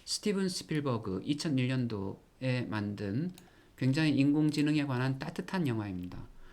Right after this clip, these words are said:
이 영화는 인공지능에게,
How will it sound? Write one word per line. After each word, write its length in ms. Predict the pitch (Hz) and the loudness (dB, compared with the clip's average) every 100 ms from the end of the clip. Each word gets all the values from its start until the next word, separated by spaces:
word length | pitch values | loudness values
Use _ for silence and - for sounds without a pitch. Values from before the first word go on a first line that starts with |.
| - - - | -20 -18 -2
이 260 | 165 175 | 2 4
영화는 580 | 147 131 123 143 110 107 - - - _ - | 4 4 4 2 0 -4 -12 -20 -20 _ 0
인공지능에게, 1900 | 160 175 185 190 190 180 165 165 165 165 165 - 120 135 131 101 131 190 | 2 4 4 4 4 2 4 6 6 6 4 2 0 0 2 2 2 -2